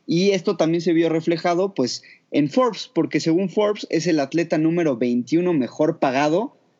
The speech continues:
con treinta y tres millones por salario y doce de patrocinios, total de cuarenta y cinco millones de dólares anuales, y tiene campañas con marcas internacionales, como sabemos, Under Armour, eh, lo patrocina, le da todas los,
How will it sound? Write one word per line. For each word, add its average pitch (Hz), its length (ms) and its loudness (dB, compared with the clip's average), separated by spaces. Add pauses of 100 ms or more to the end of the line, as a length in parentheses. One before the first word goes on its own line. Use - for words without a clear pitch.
(120)
con 156 300 0
treinta 160 280 0
y 160 80 2
tres 233 200 0
millones 220 300 0
por 143 200 -2
salario 151 560 0
y 147 180 -2
doce 175 380 0
de 147 120 0
patrocinios, 120 680 -2
total 156 340 0
de 170 160 -2
cuarenta 127 420 0
y 127 80 0
cinco 180 400 0
millones 147 480 2
de 123 80 0
dólares 131 420 0
anuales, 147 600 0 (380)
y 151 120 2
tiene 190 240 0
campañas 165 460 0
con 127 180 0
marcas 139 340 -2
internacionales, 120 880 -2 (280)
como 135 220 -2
sabemos, 160 400 0
Under 131 220 0
Armour, 180 420 0 (300)
eh, 123 220 -2
lo 113 160 -2
patrocina, 127 580 0
le 131 100 0
da 127 160 0
todas 131 240 0
los, 110 500 -6